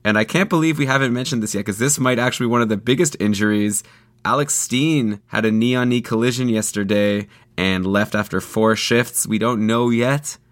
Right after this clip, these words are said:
the extent of his injury. Maybe by the time that you listen to this podcast, you'll need to go and check and see what the latest update is. But obviously a knee injury would not be good for Alex Steen at this point of the year. He's, of course, had another tremendous season.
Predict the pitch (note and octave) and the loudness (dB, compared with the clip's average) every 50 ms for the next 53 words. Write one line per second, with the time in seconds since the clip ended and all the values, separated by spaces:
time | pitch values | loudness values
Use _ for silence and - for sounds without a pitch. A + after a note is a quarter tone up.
0 | _ _ _ _ _ _ - A2+ A2+ - - A#2 A2+ A2 A#2 G#2+ A2+ A2 - F#2+ | _ _ _ _ _ _ -4 -4 -2 -2 -2 -4 -4 -4 -4 -4 -6 -4 -2 -2
1 | A2+ A#2 A2 B2+ C3 A#2 A2+ A2 G2+ A2 A2 G#2+ A#2 A2+ A2 G#2+ F#2+ G2+ G#2+ G2+ | -2 0 0 0 2 2 2 0 2 0 0 0 0 0 0 0 0 0 0 0
2 | G2+ F#2+ G2 A2 - - A#2 A#2+ A#2 A#2+ - - - A#2 A#2+ A#2 - C3+ C3 B2+ | 0 0 -2 -2 -2 -2 -2 -2 -2 -2 -2 -2 -2 -2 -2 -2 -2 -2 -2 -2
3 | - A#2+ A2 A2 G#2+ G#2 A2+ G2+ G#2 G#2 G#2 G2+ G2+ - - A2 G#2+ - A2 G#2 | 0 0 0 0 0 0 -2 0 0 0 2 0 0 0 -2 -2 -2 -2 -2 -2
4 | G2 - - G#2+ G#2 G#2+ - G2 G2 G2 G#2 G#2+ G#2 G#2+ - - - F2+ G2+ - | 0 0 0 0 2 0 0 0 -2 0 0 0 0 -2 -2 -2 -2 -2 -2 -2
5 | - A#2 A#2+ A#2 - - A2+ C3 C3 B2 B2 - G#2+ G2 - - - - - - | 0 0 0 0 0 0 0 2 0 0 0 0 0 0 0 -4 -12 -20 -20 -14
6 | - - G#2+ A2 A#2 B2 - - G#2+ A2 G#2 G#2 G#2 G#2+ A2 A2+ A#2 - - G#2 | -4 -2 0 0 0 0 0 0 0 0 2 2 2 2 2 2 2 2 0 0
7 | A2 G#2 A2 A2 A2 G2+ G2 F#2 F#2 F#2+ G#2 G#2+ A#2 A#2 - A#2 A2+ - - - | 0 0 0 0 0 0 0 -2 0 0 2 2 0 0 -2 -2 -2 -2 0 0
8 | A2 G#2 G#2 G2+ G#2 - - - - - - - G#2+ - - G2 G2 G2+ G#2 G#2+ | 0 0 0 -2 -4 -8 -14 -20 -20 -14 -4 -2 -2 0 2 2 0 2 0 -2
9 | - - - G#2+ G2+ G2 G2 - G#2 - - - - G2+ G2+ G2+ F#2 G2 G2 F#2+ | -4 -4 -2 -2 -2 -2 -2 -4 -4 -6 -4 -2 -2 -2 -2 -2 -2 -2 -2 0
10 | G2+ G2+ G2+ G2+ G2+ G2+ G#2 - - - B2 C3+ C#3 C3+ A#2+ - - A#2+ A#2 - | 2 2 2 0 0 -2 -6 -10 -6 -4 -2 0 0 -2 -2 0 0 0 0 0
11 | A#2 G#2+ A2 G#2 G#2+ A2 A2 A2 A#2 A2+ G#2 - - A2+ G#2+ G#2 G#2 G#2 G#2+ G2 | 0 0 0 0 0 0 2 2 2 0 0 0 0 0 0 2 0 0 0 0
12 | G#2+ G#2 - - - G2+ G2+ G2+ F#2+ G2 G2+ G2 G2 G2 | -2 -2 -2 -2 -2 0 0 0 0 -2 -2 -2 -2 -4